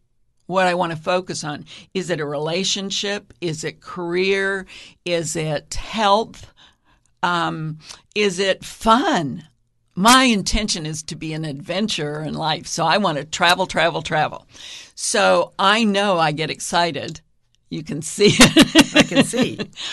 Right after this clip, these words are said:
Speaker 1: Um, when I think about traveling
Speaker 2: Mm-hmm.
Speaker 1: and going somewhere new where I don't know people, um, that, that enthusiasm for life comes through.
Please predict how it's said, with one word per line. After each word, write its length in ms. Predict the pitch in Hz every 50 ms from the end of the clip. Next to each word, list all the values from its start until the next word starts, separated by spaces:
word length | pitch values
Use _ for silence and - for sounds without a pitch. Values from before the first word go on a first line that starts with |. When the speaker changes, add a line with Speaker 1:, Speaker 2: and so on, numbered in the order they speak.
| - - - 233 - -
Speaker 1:
Um, 300 | 202 196 196 190 185 190
when 140 | 214 214 190
I 60 | 190
think 180 | - - 247 240
about 280 | - - - 160 - -
traveling 840 | - - - 208 214 254 330 415 349 330 196 151 139 113 98 147 -
Speaker 2:
Mm-hmm. 100 | 131 160
Speaker 1:
and 240 | 185 190 202 185 151
going 420 | 214 190 214 240 277 285 233 185
somewhere 460 | 160 - 175 156 156 156 165 165 147 160
new 500 | 165 175 185 190 220 240 233 185 160 165
where 180 | 165 170 165
I 100 | 147 143
don't 280 | 156 156 190 175 170 165
know 220 | 180 180 196 233
people, 540 | 240 - - 143 139 - - 147 - 143 - - - - - - - _ -
um, 460 | 196 180 180 170 165 165 160 - - _ _ _ _ - - _ -
that, 340 | 180 151 185 185 180 170 -
that 200 | 196 190 185 190
enthusiasm 1040 | 185 175 165 175 - - - 254 269 269 262 233 226 202 190 180 165 156 170 160
for 140 | 156 165 165
life 340 | 170 160 143 143 156 - -
comes 320 | - 156 147 160 156 -
through. 360 | - 165 151 135 92 98 -